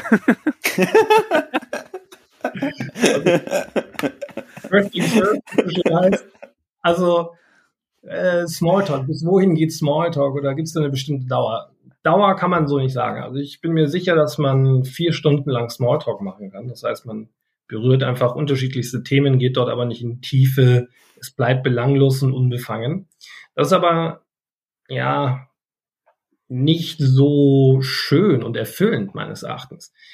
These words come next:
Speaker 2: Viel spannender ist, sich mal die Frage zu stellen, ist, wie komme ich über dieses Smalltalk-Niveau hinaus? Und da muss man einfach verstanden haben, dass selbst Smalltalk einer gewissen Eskalation folgt. Also wir haben ganz am Anfang so situative Fragen,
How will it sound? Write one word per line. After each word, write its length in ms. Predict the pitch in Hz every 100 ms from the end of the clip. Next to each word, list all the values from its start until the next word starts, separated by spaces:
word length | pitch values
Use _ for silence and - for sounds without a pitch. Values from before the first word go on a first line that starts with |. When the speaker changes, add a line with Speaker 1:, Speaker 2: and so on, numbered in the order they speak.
| - -
Speaker 2:
Viel 160 | 143
spannender 460 | 135 151 170 185 160
ist, 80 | 156
sich 100 | 151
mal 120 | 143
die 60 |
Frage 300 | 131 139 165
zu 100 | 160
stellen, 260 | 135 139 143
ist, 180 | 131 -
wie 120 | 156
komme 200 | 160 147
ich 80 | 135
über 300 | 139 131 131 - _ _ _ -
dieses 640 | 127 123 120 117 - - _ _ _ _ -
Smalltalk-Niveau 1200 | - 131 147 180 180 143 143 147 135 131 139 156
hinaus? 800 | 131 135 113 123 156 196 - - _ _ _ _
Und 180 | - 127
da 120 | 139
muss 180 | 156 156
man 140 | 156
einfach 240 | 139 135 147
verstanden 440 | 143 151 160 160
haben, 300 | 147 147 143
dass 380 | 135 131 - - _ _ _ _
selbst 380 | - 147 131 -
Smalltalk 500 | 143 139 185 160 139
einer 200 | 139 131
gewissen 340 | 127 139 - 143
Eskalation 800 | 127 143 123 123 139 147 180
folgt. 400 | - - 185 185
Also 140 | 123 120
wir 120 | 120
haben 140 | 135
ganz 200 | 131 156
am 120 | 156 131
Anfang 300 | 135 139 120
so 100 | 117
situative 580 | 131 123 107 147 143
Fragen, 760 | 131 123 123 123 123 120 127